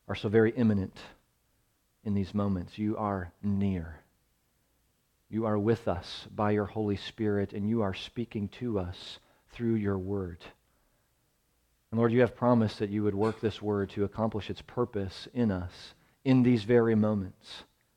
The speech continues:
And Lord, I pray that for each one here, for myself, that we would be receptive to your word, that we would be attentive,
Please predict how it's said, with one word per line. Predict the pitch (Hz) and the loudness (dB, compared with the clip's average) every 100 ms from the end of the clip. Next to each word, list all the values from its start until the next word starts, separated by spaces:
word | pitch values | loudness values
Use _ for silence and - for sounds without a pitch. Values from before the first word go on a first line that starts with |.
| _ _ _ _ _ _ _ _ _ _ _ _ _ _ _ | _ _ _ _ _ _ _ _ _ _ _ _ _ _ _
And | 98 | -10
Lord, | 104 | -4
I | 104 | -4
pray | - - 107 98 | -4 -4 0 0
that | 95 98 | -2 -6
for | 120 | -6
each | 117 - 110 | -4 -4 -4
one | 107 | -4
here, | 90 104 95 | -2 -2 -2
for | - | -4
myself, | 107 101 - - 95 90 | -4 -4 -6 -6 -6 -6
that | 107 | -6
we | 104 | -4
would | 110 113 101 | -2 -2 -2
be | 113 110 104 - - | 0 0 -2 -12 -8
receptive | 104 - - 123 - 95 90 - _ _ _ - | -8 -8 -6 -6 -4 -8 -8 -14 _ _ _ -4
to | |
your | 113 110 101 | 0 0 0
word, | 98 95 92 - - _ _ _ _ _ _ _ _ _ _ - | 0 -2 -4 -14 -20 _ _ _ _ _ _ _ _ _ _ -8
that | |
we | 104 | -4
would | 107 107 | 0 0
be | 113 110 | 2 2
attentive, | 113 104 - 120 117 104 92 | 2 -4 -2 -2 0 -2 -6